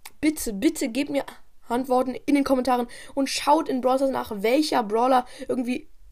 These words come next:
verdächtig ist und Metall fressen kann. Junge, wie creepy.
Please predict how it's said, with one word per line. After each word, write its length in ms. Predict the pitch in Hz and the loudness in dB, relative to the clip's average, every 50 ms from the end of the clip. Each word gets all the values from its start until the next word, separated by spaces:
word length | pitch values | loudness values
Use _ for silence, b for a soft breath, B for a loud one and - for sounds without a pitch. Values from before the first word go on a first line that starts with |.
| - | -8
verdächtig 640 | 220 - 247 226 196 214 233 285 - - 277 269 - | -6 -4 -4 -4 -2 -2 -2 -2 -2 -4 -6 -4 -4
ist 240 | - 254 233 - B B B B B | -4 -4 -4 -4 B B B B B
und 320 | - 269 294 294 277 - - - | -2 0 0 0 0 -4 -8 -4
Metall 640 | 254 247 247 254 262 - - - - - - 349 392 | -2 0 0 0 0 -2 -4 0 4 8 8 8 8
fressen 420 | 392 - - 262 269 269 - 254 | 8 6 2 0 0 0 -2 -6
kann. 300 | 240 - - 240 220 220 | -6 -4 -2 -2 -2 0
Junge, 260 | 226 247 277 285 285 277 | 0 2 2 2 2 0
wie 140 | 277 - | -2 -8
creepy. 640 | - - - 302 320 330 320 - 262 233 220 196 - | -12 -4 0 2 2 2 0 -2 -4 -4 -4 -6 -8